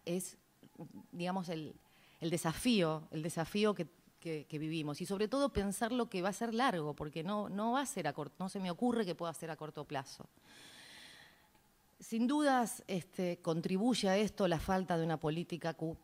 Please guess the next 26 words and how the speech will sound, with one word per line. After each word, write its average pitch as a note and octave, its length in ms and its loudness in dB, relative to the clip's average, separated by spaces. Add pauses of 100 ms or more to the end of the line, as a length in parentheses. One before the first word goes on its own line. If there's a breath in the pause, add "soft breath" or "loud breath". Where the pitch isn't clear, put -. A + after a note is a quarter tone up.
pública E3+ 460 -2
definida. G#3 640 8
Nos, E3 220 2
él, E3 500 -2
este, D3 360 -8
Guido E3+ 220 -2
contaba D#3 720 4
algunas D3+ 560 -2
intervenciones C#3+ 720 -2
dentro C#3+ 380 -2
de, C3+ 280 -2 (200)
del C3+ 280 -6
municipio. D#3 920 0 (360 loud breath)
Nosotros D#3 380 0
dependemos D3 480 4
de D3 60 2
la C#3+ 80 2
provincia D3 360 0
de C#3 80 0
Buenos C3+ 320 -4
Aires. G3 400 -2
Hay F3+ 140 0
como D3+ 340 -4
diferentes F3 540 -6
compartimentos E3 960 2
que D3+ 320 -2